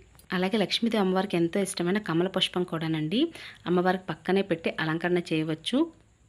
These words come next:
ఇవన్నీ కూడా చాలా చిన్న చిన్న విగ్రహాలకి అలంకరణ చేసే ఆభరణాలు. ఇవన్నీ వస్తువులు కూడా ఈ చిన్న కిరీటాలు, అలాగే అమ్మవారికి అలంకరణ చేసే నెక్లెస్లు, అలాగే పెద్ద పెద్ద హారాలు, ఇవన్నీ కూడా మినీ హారాలు అంటారు.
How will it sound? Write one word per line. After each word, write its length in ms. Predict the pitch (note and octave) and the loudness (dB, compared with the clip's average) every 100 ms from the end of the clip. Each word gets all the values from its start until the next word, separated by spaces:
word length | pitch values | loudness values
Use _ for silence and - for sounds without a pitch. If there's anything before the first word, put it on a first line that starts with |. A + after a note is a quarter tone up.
| _ _ _ _ _ _ _ | _ _ _ _ _ _ _
ఇవన్నీ 360 | A3 G#3 F3+ A3 | -2 2 4 4
కూడా 220 | A#3+ A3 C4+ | 2 -2 -2
చాలా 220 | G3+ F#3 | -2 -4
చిన్న 240 | - G3+ | 0 0
చిన్న 220 | A3 A#3 A3+ | 2 2 2
విగ్రహాలకి 540 | F#3+ F#3+ F3+ F3+ F3+ | 2 0 2 0 0
అలంకరణ 380 | F#3 F3 F3 F3+ | 0 0 0 -2
చేసే 300 | F3+ E3+ - B3 | 0 -4 0 0
ఆభరణాలు. 580 | F3 E3 E3+ E3+ E3 C4 | 2 0 2 2 2 2
ఇవన్నీ 340 | A3 F3 F3 | 2 2 4
వస్తువులు 360 | E3+ D#3+ - E3+ | 2 0 -2 -2
కూడా 280 | E3 D#3 C4 F4+ - - _ | -2 0 -2 -2 -14 -20 _
ఈ 120 | G3 | -4
చిన్న 260 | - F#3 G#3 | 0 2 2
కిరీటాలు, 680 | F#3+ E3+ G3 G3 E3 E3 E3+ - | 0 0 0 0 -2 -2 -4 -2
అలాగే 380 | E3+ F3 F3+ G#3 | 0 0 -2 -2
అమ్మవారికి 480 | E3 E3+ F#3 F#3 F3 | 0 0 0 0 -2
అలంకరణ 380 | E3 E3 E3 E3 | -2 -2 -2 -2
చేసే 340 | E3 D#3+ - E3+ | -2 -4 -2 -2
నెక్లెస్లు, 640 | E3 E3 F#3 F3 - E3 D#3+ - _ _ | -2 -2 -2 -2 0 -2 -2 -12 _ _
అలాగే 240 | E3+ E3+ | -2 -2
పెద్ద 180 | E3+ D#3+ | -2 -4
పెద్ద 220 | E3+ D#3+ E3+ | -4 -4 -4
హారాలు, 520 | D#3 D#3 F3+ E3+ E3 E3 - | 0 0 2 4 2 0 -2
ఇవన్నీ 320 | E3+ E3+ F3 F#3+ | 0 2 2 0
కూడా 200 | G3 G3+ | 0 4
మినీ 280 | E3 F#3 | 4 4
హారాలు 360 | F#3+ F3 E3+ D#3+ | 2 0 -2 -4
అంటారు. 420 | D3+ D#3 D#3 A#3+ | -6 -6 -2 0